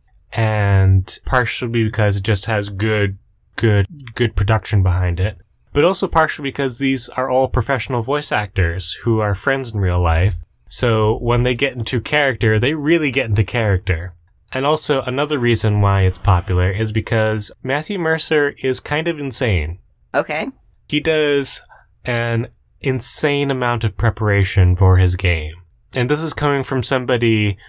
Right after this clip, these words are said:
Speaker 1: who already thinks that I do an insane amount of preparation. And then I see Matthew Mercer's preparation. I'm like, "Oh, I, I don't feel so bad about myself anymore."
Speaker 2: You already do a lot of prep.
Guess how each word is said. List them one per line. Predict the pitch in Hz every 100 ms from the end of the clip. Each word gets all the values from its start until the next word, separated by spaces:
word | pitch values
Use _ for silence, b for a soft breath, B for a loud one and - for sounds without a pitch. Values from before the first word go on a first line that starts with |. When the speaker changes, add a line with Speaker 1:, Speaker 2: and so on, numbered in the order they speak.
| B
Speaker 1:
who | 147
already | 135 127 123
thinks | 113 120 117 110 - -
that | 101 101 - - - - - - -
I | 117 139
do | 117 110 101
an | 95
insane | 95 92 101 92
amount | 92 90 92
of | -
preparation. | 95 95 87 80 - 87 95 98 - _ -
And | 110
then | 113
I | 113
see | - 127
Matthew | 120 120 117 117
Mercer's | 113 123 - 110
preparation. | - 104 - 98 92 - 107
I'm | 120
like, | 120 123
"Oh, | 160 143 104 95 - -
I, | 123 127 -
I |
don't | 120 139 127
feel | 127
so | 127
bad | 117 113 107
about | 104 95
myself | 92 101 90 92
anymore." | 82 90 90 95 - _ _ -
Speaker 2:
You | 147 175
already | 156 156 135
do | 147 120 117
a |
lot | 110 101
of | 107
prep. | - -